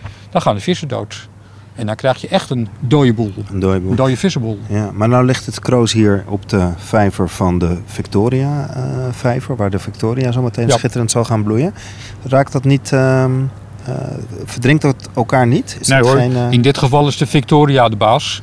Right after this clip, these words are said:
Speaker 2: Oké.
Speaker 1: En die schuift alles wat op het water drijft aan de kant. En, eh, dat kroos ont-, dat groeit alleen in de plekken die overblijven. Dus er is duidelijk een, eh, een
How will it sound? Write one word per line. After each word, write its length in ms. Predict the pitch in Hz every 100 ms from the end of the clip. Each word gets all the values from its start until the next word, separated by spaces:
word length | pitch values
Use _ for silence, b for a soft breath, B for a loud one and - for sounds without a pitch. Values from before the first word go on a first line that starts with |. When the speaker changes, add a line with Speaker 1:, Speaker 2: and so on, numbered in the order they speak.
| -
Speaker 2:
Oké. 220 | 101 -
Speaker 1:
En 60 | 113
die 100 | 135
schuift 420 | - 147 135 -
alles 240 | 175 180 123
wat 160 | 143
op 80 | 127
het 80 | 123
water 300 | 131 127 135
drijft 340 | 120 127 117
aan 100 | 123
de 60 | 117
kant. 460 | 143 143 185 - - B B B B -
En, 280 | 131 123 123
eh, 420 | 120 117 120 117
dat 160 | 117
kroos 340 | - 127 151 -
ont-, 340 | 147 139 147
dat 120 | 139 127
groeit 300 | - 165 160
alleen 260 | 147 156
in 80 | 143
de 80 | 127
plekken 260 | 156 143 135
die 120 | 151
overblijven. 760 | 151 123 110 104 104 143 160 B B B B B -
Dus 200 | 117 139
er 100 | 123
is 120 | 110
duidelijk 420 | 135 170 180 139
een, 160 | 139 123
eh, 60 | 120 123
een 160 | 123